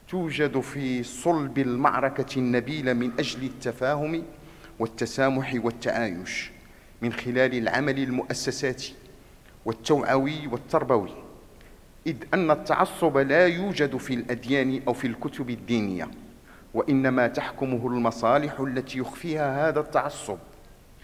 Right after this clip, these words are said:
وليس ثم أدل، أد-، وليس ثم أدل من كلام على تعظيم وحدة الأديان من قوله تعالى: "قولوا آمنا بالله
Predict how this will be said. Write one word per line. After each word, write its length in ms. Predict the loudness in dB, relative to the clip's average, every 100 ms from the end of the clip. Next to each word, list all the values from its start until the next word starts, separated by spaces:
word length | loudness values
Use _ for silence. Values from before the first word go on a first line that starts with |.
| -20 -20 -4
وليس 360 | 2 2 2 -2
ثم 340 | -2 0 0
أدل، 540 | 0 2 2 2 -2 -4 -12 -20 -20 -20 -2
أد-، 100 | -2 -2 -6
وليس 340 | 0 2 2 2
ثم 300 | 0 2 2
أدل 520 | 4 4 4 4 2
من 160 | 2 0
كلام 600 | 2 4 4 2 -2 -6 -8
على 260 | -2 2 2
تعظيم 540 | 2 0 0 0 2
وحدة 300 | 0 2 -2 0
الأديان 640 | -2 -2 -2 0 0 0
من 120 | -2 -2
قوله 500 | 0 0 -2 -6 -2
تعالى: 540 | 0 4 4 4 0 -4 -12 -16 -20 -20 -20 -6
"قولوا 600 | 2 4 4 2 4 4
آمنا 420 | 4 2 2 2 2
بالله 580 | 0 2 4 4 0